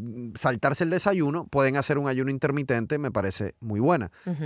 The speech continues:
Speaker 1: Eh, personas que dicen, "No, doctor, yo sí quiero bajar de peso, pero quiero hacerlo de la manera más balanceada posible, no tengo prisa". Una dieta mediterránea, muy
Speaker 2: Sí,
Speaker 1: buena.
Speaker 2: sí, sí.
Speaker 1: Una dieta mediterránea es muy buena.
Speaker 2: Yo sé
Speaker 1: Pueden
Speaker 2: que esa es una de
Speaker 1: seguir,
Speaker 2: tus favoritas.
Speaker 1: pueden seguir esa dieta mediterránea de Entalla también.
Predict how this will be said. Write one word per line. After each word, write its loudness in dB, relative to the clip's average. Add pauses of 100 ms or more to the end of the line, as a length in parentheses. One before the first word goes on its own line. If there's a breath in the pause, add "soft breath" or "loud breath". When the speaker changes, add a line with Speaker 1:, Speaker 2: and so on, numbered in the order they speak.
Speaker 1:
Eh, 4
personas 0
que -2
dicen, 2
"No, 4
doctor, 2
yo 2
sí 0
quiero 4
bajar 4
de 2
peso, 2
pero 0
quiero 4
hacerlo 2
de 6
la 4
manera 2
más 0
balanceada 2
posible, 0
no 0
tengo -2
prisa". 2 (340 soft breath)
Una 0
dieta 4
mediterránea, 2
muy 2
Speaker 2:
Sí, 6
Speaker 1:
buena. 6
Speaker 2:
sí, 0
sí. -2
Speaker 1:
Una 0
dieta 2
mediterránea 4
es 2
muy 4
buena. 6
Speaker 2:
Yo 4
sé 0
Speaker 1:
Pueden 8
Speaker 2:
que 4
esa 4
es 6
una 6
de 8
Speaker 1:
seguir, 2
Speaker 2:
tus 0
favoritas. 2
Speaker 1:
pueden 6
seguir 4
esa 4
dieta 4
mediterránea 2
de 0
Entalla 4
también. 2